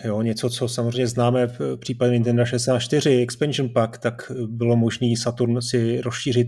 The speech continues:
o několik megabajtů, eh, paměti a, eh, <laughs> jako vlastně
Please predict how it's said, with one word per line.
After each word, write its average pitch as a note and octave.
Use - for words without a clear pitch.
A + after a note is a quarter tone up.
o A#2
několik A#2+
megabajtů, A#2+
eh, A#2+
paměti B2
a, A#2
eh, B2+
<laughs> -
jako A#2+
vlastně B2